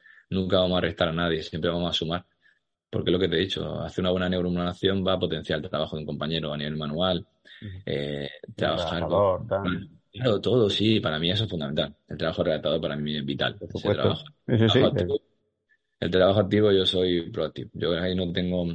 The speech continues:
Speaker 2: Ah.
Speaker 1: eh, nosotros no tenemos, pero lo mandamos a centros externos colaboradores, pero para mí es fundamental y que nosotros
Speaker 2: Ajá.
Speaker 1: hablemos con, y que hablemos con la, con la persona. Y bueno, en Columna tenemos Red Core y
Speaker 2: Ujú.
Speaker 1: te-, y estamos todos formados, pero dos de mis compañeros son los que están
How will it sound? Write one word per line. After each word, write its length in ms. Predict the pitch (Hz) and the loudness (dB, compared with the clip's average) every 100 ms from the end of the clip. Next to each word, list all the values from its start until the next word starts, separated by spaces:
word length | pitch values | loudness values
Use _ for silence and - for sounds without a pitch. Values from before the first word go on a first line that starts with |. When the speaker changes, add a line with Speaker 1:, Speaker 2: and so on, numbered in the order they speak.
| - | -4
Speaker 2:
Ah. 100 | 104 95 | -2 0
Speaker 1:
eh, 60 | |
nosotros 300 | 95 101 98 | 0 0 2
no 120 | 101 | 2
tenemos, 340 | 90 - 135 131 | 0 -2 0 2
pero 140 | 95 | 4
lo 60 | 90 | 2
mandamos 420 | 90 87 92 101 95 | 2 2 2 2 2
a 40 | |
centros 480 | 101 98 98 92 95 | 0 0 2 2 0
externos 360 | 98 104 95 92 | 0 2 2 2
colaboradores, 520 | 92 90 90 90 101 | 4 4 4 4 2
pero 120 | 104 | 0
para 180 | 76 67 | 0 -2
mí 80 | 67 | -6
es 80 | 65 | -6
fundamental 480 | 95 82 71 98 80 | -2 -2 2 2 2
y 100 | 76 | 2
que 100 | 80 | 2
nosotros 280 | 80 85 87 | 2 4 4
Speaker 2:
Ajá. 60 | 95 | 4
Speaker 1:
hablemos 240 | 87 85 | 2 0
con, 100 | - _ _ _ _ - - | -8 _ _ _ _ -20 -4
y 140 | 110 107 | 2 6
que 80 | 98 | 8
hablemos 320 | 95 92 92 | 6 4 2
con 160 | 87 82 | 2 2
la, 360 | 80 76 73 71 69 - - | 0 -2 -4 -6 -10 -12 -12
con 200 | 73 69 | -12 -8
la 260 | 67 65 | -8 -8
persona. 420 | 76 - 98 107 | -6 -2 0 2
Y 40 | 87 | 0
bueno, 160 | 82 | -2
en 60 | 78 | -2
Columna 240 | 80 87 | 0 0
tenemos 320 | 87 90 85 82 | 2 2 2 6
Red 240 | 104 113 | 6 6
Core 220 | - 139 - - _ _ _ | 4 2 0 -20 _ _ _
y 120 | 107 | 0
Speaker 2:
Ujú. 100 | 104 | 2
Speaker 1:
te-, 120 | 87 - | 0 0
y 240 | 85 82 - _ _ | 0 0 -6 _ _
estamos 360 | 107 95 101 101 | -2 4 4 6
todos 220 | 107 98 | 4 6
formados, 380 | 110 110 123 131 | 4 4 4 4
pero 140 | 120 90 | 4 4
dos 160 | 95 | 4
de 80 | 101 | 2
mis 140 | 101 | 0
compañeros 440 | 101 90 90 92 104 | 0 0 0 0 0
son 120 | 101 | -2
los 80 | 87 | -4
que 80 | 78 | -6
están 460 | - 78 76 73 | -6 -4 -6 -6